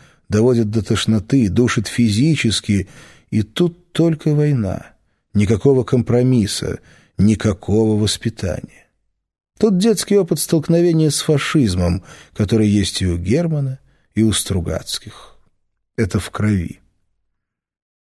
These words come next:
Ненавидеть и презирать войну, как генерал в позднем и слабом романе Хемингуэя, может себе позволить тот, кто ее прошел. У других этого права нет.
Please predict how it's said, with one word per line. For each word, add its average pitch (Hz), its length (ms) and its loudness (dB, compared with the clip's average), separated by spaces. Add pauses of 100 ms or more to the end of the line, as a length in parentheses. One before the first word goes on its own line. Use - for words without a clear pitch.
(400)
Ненавидеть 170 520 4
и 165 40 4
презирать 156 540 2
войну, 151 600 2 (120)
как 101 180 -4
генерал 120 720 2 (260)
в - 180 -20
позднем 95 500 2
и - 20 0
слабом 101 400 0
романе 107 360 2
Хемингуэя, 110 760 0 (520)
может 185 260 2
себе 170 220 2
позволить 165 640 0
тот, 180 220 0
кто - 220 -4
ее 151 300 2
прошел. - 680 -4 (760)
У 120 120 4
других 147 540 2
этого 120 300 0
права 143 300 -2
нет. 120 600 -4